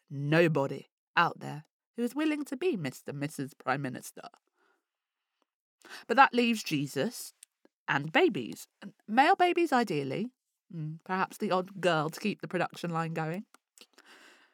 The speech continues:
I do wonder what Jesus would feel about that. I mean, I haven't spoken to him directly, of course, but Grandma assures me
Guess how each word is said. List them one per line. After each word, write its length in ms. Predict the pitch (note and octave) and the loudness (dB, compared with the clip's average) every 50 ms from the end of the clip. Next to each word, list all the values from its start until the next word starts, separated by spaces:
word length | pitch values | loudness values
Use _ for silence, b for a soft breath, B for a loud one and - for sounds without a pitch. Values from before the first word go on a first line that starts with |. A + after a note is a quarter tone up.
| b b _ _ _ - - | b b _ _ _ -12 -6
I 40 | |
do 180 | G#3+ G#3+ C4+ C#4 | -2 2 2 4
wonder 260 | B3 B3+ B3 A#3 G#3+ | 4 4 2 2 2
what 160 | F#3 F3 - | 0 0 -2
Jesus 380 | - F3 E3 D3+ D3+ - D3+ - | -2 0 -2 0 0 -2 -6 -6
would 120 | - D3 | -8 -8
feel 240 | - - E3 E3 D#3 | -2 0 0 0 0
about 280 | D3+ D3+ D3 C#3+ - - | -2 -2 -4 -6 -6 -6
that. 120 | D3 - | -8 -8
I 60 | - | -6
mean, 160 | D#3 E3 E3 E3 | -4 -4 -4 -2
I 40 | |
haven't 280 | D#3 E3 F#3 F3+ E3+ D3+ | -2 -2 -2 -4 -4 -8
spoken 380 | - - F3+ F3 E3 E3+ D#3+ D3+ | -4 -2 0 0 0 -2 -4 -4
to 100 | D#3+ D#3+ | -4 -2
him 160 | D#3+ D#3+ D#3+ | -2 -2 0
directly, 540 | D#3 E3 D#3 E3 B3 C#4+ - - F#3+ F3 D3+ | 0 0 2 4 2 2 2 0 0 0 0
of 120 | D#3 D#3 | 0 -2
course, 200 | - E3 D#3 D#3 | -2 -4 -4 -4
but 160 | - - - | -4 -8 -2
Grandma 420 | G3+ A3+ B3 C4+ C#4+ D4 D4 D4+ - | 4 6 6 6 6 2 0 0 0
assures 500 | - B3+ - - - C#4+ D4 D4+ D4 - | -2 -4 -4 -2 0 0 0 0 0 -2
me 320 | F#3+ F#3+ F#3 G3 G#3+ - | -2 0 0 -2 -4 -6